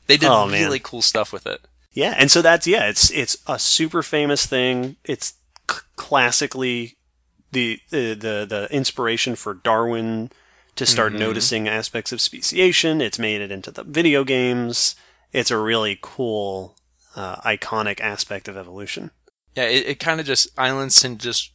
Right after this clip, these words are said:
Speaker 1: ramp up evolution in the fact that it, it can happen quickly because it is a true immediate isolation. So
Speaker 2: Yup.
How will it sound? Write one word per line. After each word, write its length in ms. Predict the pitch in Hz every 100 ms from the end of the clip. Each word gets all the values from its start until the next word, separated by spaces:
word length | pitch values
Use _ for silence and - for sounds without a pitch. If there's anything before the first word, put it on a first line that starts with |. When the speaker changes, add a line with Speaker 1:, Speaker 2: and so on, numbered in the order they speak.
| -
Speaker 1:
ramp 480 | 110 113 120 117 _
up 200 | 117 110 -
evolution 600 | 135 120 113 120 - 113 104
in 100 | 104
the 60 |
fact 260 | 101 110 101
that 140 | 107
it, 180 | 101 98 _ -
it 120 | 123
can 100 | 110
happen 320 | 107 113 107
quickly 600 | - - 120 - 135 147 _
because 320 | 117 117 117
it 100 | 107
is 160 | 104 101
a 280 | 104 98 104 _ _ _ _ _ -
true 480 | - - 165 156
immediate 580 | 131 117 123 131 113 113 -
isolation. 720 | 107 - 120 98 - 101 120 _ _ _
So 400 | - 123 110 101
Speaker 2:
Yup. 120 | 95